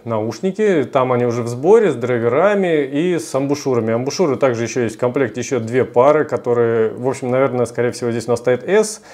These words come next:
M стоят уже на самих наушниках, и L-ки есть. Но при этом есть ещё вот такие вот цветные сеточки. Сейчас мы до них тоже дойдём.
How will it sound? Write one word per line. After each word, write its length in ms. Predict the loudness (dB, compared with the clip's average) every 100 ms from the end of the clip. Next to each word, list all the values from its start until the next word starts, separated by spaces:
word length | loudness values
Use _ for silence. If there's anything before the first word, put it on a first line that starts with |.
| -20 -20 -2
M 180 | 2 2
стоят 400 | 4 4 4 2
уже 160 | 0
на 120 | 0 -2
самих 360 | -2 -2 -2
наушниках, 560 | -2 -2 -2 -2 -2 0
и 40 | 0 2 0 -2
L-ки 320 | -4 -4 -4 -6
есть. 240 | -6 0
Но 160 | 2 4
при 120 | 4
этом 200 | 2 -2
есть 180 | -2 -4
ещё 220 | -4 -4
вот 80 | -4
такие 240 | -2 -4
вот 120 | -4
цветные 680 | -8 -8 -6 -2 0 0 -2 -12 _ _ _ _ _ _ _ _ _ _ _ _ _ _ _ _ _ _ _ _ _ _ _
сеточки. 640 | _ -2 0 0 -2 -10 -14 -16 -20 _
Сейчас 340 | -18 -4 -2 0
мы 140 | 0
до 120 | 0
них 120 | -2 0
тоже 240 | 0 2
дойдём. 260 | 0 0